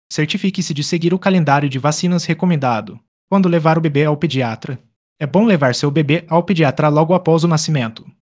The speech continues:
Também deve ir para consultas regulares e sempre que você notar algo diferente. Como saber se meu bebê está se desenvolvendo bem?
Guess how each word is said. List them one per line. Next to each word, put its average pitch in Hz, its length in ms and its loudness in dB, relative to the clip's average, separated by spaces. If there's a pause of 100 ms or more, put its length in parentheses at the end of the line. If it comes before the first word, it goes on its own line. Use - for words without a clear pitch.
(160)
Também 180 260 4
deve 156 300 0
ir 151 60 0
para 147 180 -2
consultas 214 580 -2
regulares 156 520 0
e 143 80 -2
sempre 160 340 -2
que 196 100 -4
você 180 220 -2
notar 190 380 0
algo 139 200 2
diferente. 160 760 -4 (280)
Como 254 200 -4
saber 151 320 2
se - 100 -2
meu 170 140 2
bebê 143 220 0
está 151 200 -2
se 175 160 -2
desenvolvendo 165 640 0
bem? 120 320 -6